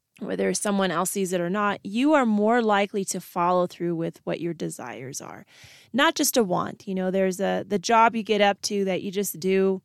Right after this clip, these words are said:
because it pays the bill. Well, you want to have, you know, a roof over your head. You want to have your, your bills paid. So you go to a job, you go do that job.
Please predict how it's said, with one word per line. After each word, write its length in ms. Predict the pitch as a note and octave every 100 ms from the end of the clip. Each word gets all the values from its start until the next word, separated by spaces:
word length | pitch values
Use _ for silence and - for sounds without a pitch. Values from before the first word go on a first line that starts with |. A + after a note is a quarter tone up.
| _ _ _ _ -
because 220 | G3 F#3
it 100 | F#3+
pays 300 | F3+ G#3 F3+
the 100 | G3
bill. 320 | F#3 F3+ F3+
Well, 320 | F3 G3 - - _ _
you 160 | A3 A#3
want 300 | B3 B3 B3
to 160 | B3+
have, 600 | A3 G#3+ G3 G3 G3 G3+ _ _ _ _ -
you 100 | A3+
know, 300 | F#3 F3+ F3
a 80 | G3+
roof 260 | G3+ G#3 G#3
over 200 | F#3 F#3
your 100 | F#3
head. 300 | F3+ F3+ F#3+
You 120 | G3
want 280 | A3 A3 A3
to 100 | G#3+
have 400 | G3 F#3+ F#3 -
your, 320 | - F#3+ F3 -
your 140 | F#3+
bills 340 | F#3 G3 G3
paid. 340 | - G3+ F3+ E3+
So 80 | C#4
you 100 | B3
go 140 | A#3+
to 80 | G#3
a 40 |
job, 340 | F3 - - C#2+
you 160 | G#3
go 140 | G3 F#3+
do 80 |
that 160 | E3+ -
job. 240 | E3 -